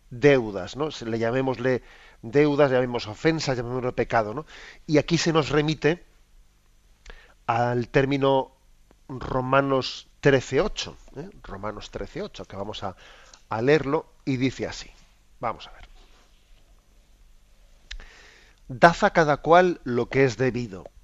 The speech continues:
Si son impuestos, impuestos. Si tributos, tributos. Si temor, temor. Si respeto, respeto.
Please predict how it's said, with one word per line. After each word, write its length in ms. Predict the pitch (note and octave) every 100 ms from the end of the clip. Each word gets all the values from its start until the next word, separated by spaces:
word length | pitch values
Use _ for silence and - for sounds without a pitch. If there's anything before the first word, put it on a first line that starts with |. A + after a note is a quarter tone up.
| _ _ _ _ _
Si 220 | - G2+
son 280 | - E3 C#3
impuestos, 1000 | A#2+ G#2+ E3+ G#3+ - - G3+ G#3 - - -
impuestos. 840 | A#2+ G2+ A2+ G#2+ - - G2 - - - -
Si 240 | - C#3+
tributos, 720 | - B2 C3 F#3+ - F#3+ -
tributos. 520 | C3 B2 B2+ A#2 - - -
Si 260 | - C3+ -
temor, 500 | C3 C3 F3 G3 -
temor. 440 | C3 A#2+ B2+ A#2
Si 180 | - C3+
respeto, 680 | B2 A#2 - D3+ - E3+
respeto. 600 | D#3 A#2 - A2+ - -